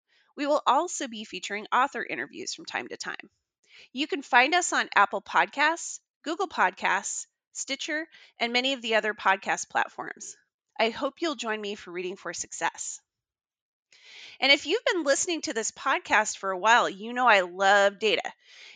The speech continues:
If you want to create a data-driven customer success program, Strike Deck's Pro Guide to Customer Success is a report based on a preliminary study of fifty-six hundred C S professionals from nearly six hundred companies.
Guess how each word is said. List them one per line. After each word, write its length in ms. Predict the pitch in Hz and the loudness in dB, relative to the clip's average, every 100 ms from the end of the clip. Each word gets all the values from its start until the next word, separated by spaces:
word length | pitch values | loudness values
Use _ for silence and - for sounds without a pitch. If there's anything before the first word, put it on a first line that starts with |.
| - | 0
If 200 | 226 214 | 2 2
you 100 | 254 | 0
want 160 | 302 392 | 4 4
to 160 | 392 | 2
create 360 | - 285 269 277 _ | -4 -2 -2 -4 _
a 60 | 233 | -8
data-driven 720 | 190 247 262 285 214 220 208 226 | -6 -4 -2 -2 -4 -4 -4 -6
customer 440 | 220 - 226 196 | -6 -6 -6 -6
success 480 | - 190 - 262 - | -8 -8 -2 -2 -2
program, 540 | - 185 151 165 - _ _ _ | -6 -8 -6 -8 -8 _ _ _
Strike 360 | - - 285 - | -6 4 4 4
Deck's 260 | 370 359 - | -4 -2 -6
Pro 380 | - - 247 247 | -10 -4 -2 0
Guide 320 | 233 214 208 | 4 4 2
to 80 | - | -6
Customer 480 | 202 196 - 214 190 | -8 -8 -8 -8 -8
Success 600 | 190 - 220 175 170 - | -8 -4 2 4 2 -4
is 120 | 208 | -10
a 60 | 202 | -10
report 520 | 208 208 - 311 330 - | -10 -12 -8 -6 -6 -8
based 280 | 233 226 - | -6 -6 -4
on 120 | 208 | -6
a 40 | |
preliminary 680 | 180 - 190 202 220 233 226 | -8 -10 -8 -6 -4 -4 -4
study 480 | - - 185 208 262 - | -6 -4 -4 -4 -4 0
of 180 | 190 | 0
fifty-six 580 | - 214 - 277 - - | -2 -10 -10 -10 -10 -12
hundred 460 | - 214 202 196 202 _ - | -10 -8 -4 -6 -6 _ -10
C 200 | - 214 | -4 -4
S 160 | 208 | -4
professionals 760 | - 208 180 - 240 262 330 - _ _ - | -8 -6 -6 -6 -8 -8 -8 -10 _ _ -10
from 240 | 208 220 | -10 -8
nearly 340 | 233 269 247 190 | -6 -6 -6 -8
six 340 | - 311 - | -8 -10 -10
hundred 380 | 254 262 254 214 | -12 -8 -8 -8
companies. 680 | - 226 156 - - - | -10 -10 -12 -14 -12 -12